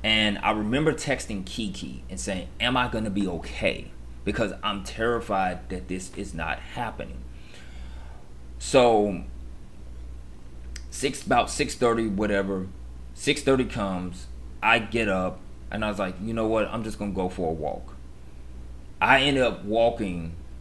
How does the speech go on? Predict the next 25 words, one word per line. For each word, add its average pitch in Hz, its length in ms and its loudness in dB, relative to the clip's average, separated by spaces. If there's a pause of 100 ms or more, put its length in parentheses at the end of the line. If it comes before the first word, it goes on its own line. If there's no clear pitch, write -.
down 123 320 2
Washington, 92 720 0 (880)
down 123 320 6
Washington, 120 760 4 (680)
all 113 220 6
the 123 60 6
way 120 160 4
down 107 600 0
to 95 800 2 (1500)
Carundel-, 104 680 0
I 101 80 2
think 120 240 0
it 98 40 -2
was 80 200 -6 (140)
Carondelet, 98 640 0 (180)
either 113 220 0
Carondelet 113 680 0
or 90 120 -4
Dryades. 90 680 -2 (840)
Walked, 107 380 4
I 104 40 0
think 143 200 4
it 123 40 2
was 92 120 -2
Carondelet. 92 600 -2